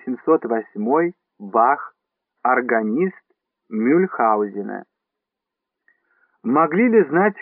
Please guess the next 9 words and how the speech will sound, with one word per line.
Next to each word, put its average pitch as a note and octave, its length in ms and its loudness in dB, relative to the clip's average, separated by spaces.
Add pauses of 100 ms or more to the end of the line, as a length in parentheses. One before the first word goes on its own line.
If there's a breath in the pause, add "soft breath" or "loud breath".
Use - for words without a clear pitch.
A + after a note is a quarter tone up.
композитор D3 720 0 (100)
и B2+ 60 -6
его C#3+ 300 4
жена, C3 420 -2 (460)
что - 340 0
в C3 80 2
этот F#3 380 2
весенний D#3 640 0
день E3+ 400 2